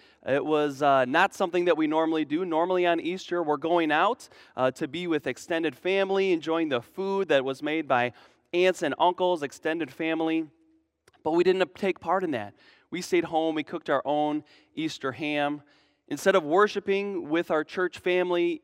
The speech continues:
in our church building, we worshiped with our church family from our living room, probably like many of you did as well.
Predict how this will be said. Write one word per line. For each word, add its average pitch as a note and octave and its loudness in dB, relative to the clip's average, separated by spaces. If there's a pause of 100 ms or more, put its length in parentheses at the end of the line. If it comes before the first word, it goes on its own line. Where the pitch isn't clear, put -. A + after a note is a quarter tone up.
(140)
in D3 0
our C3+ 4
church C#3 -4
building, F3 0
we F3+ -4
worshiped F3+ -4
with C#3+ -2
our C#3+ -2
church C#3+ -8
family D3 -4 (320)
from F3 2
our F#3 10
living G3 6
room, G#2+ -6 (160)
probably E3 2
like C#3+ 2
many D3 0
of D3 -4
you C#3+ -2
did B2+ -2 (340)
as A#2+ -4
well. G#2 -4